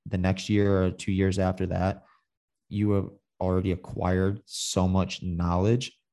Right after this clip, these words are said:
that maybe you can go do that D I Y over the counter, or maybe you can get that good permit to, um, to have a chance at a bigger bull. But you just gotta get out there, and whatever that looks like, get as much help as you can, man.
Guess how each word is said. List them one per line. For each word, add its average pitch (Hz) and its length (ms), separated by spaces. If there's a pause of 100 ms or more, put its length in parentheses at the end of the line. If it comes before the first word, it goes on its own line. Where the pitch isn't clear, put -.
(140)
that 95 140
maybe 101 200
you 95 160
can 95 380
go 90 140
do 90 220
that 87 260
D 92 180
I 87 120
Y 87 380
over 87 220
the 90 100
counter, 85 520 (340)
or 98 100
maybe 95 220
you 95 160
can 98 340
get 92 180
that 87 200
good 90 220
permit 87 580 (460)
to, 92 280
um, 85 520 (540)
to - 160 (300)
have 95 180
a 92 40
chance 87 320
at 90 80
a 92 40
bigger 92 280
bull. 87 320
But 87 360 (400)
you 101 100
just 110 300
gotta 147 180
get 95 180
out 95 240
there, 95 300
and 90 100
whatever 92 280
that 95 180
looks 90 320
like, 107 340 (260)
get 101 160
as 101 120
much 95 260
help 87 280
as 95 120
you 87 80
can, 90 380
man. 87 320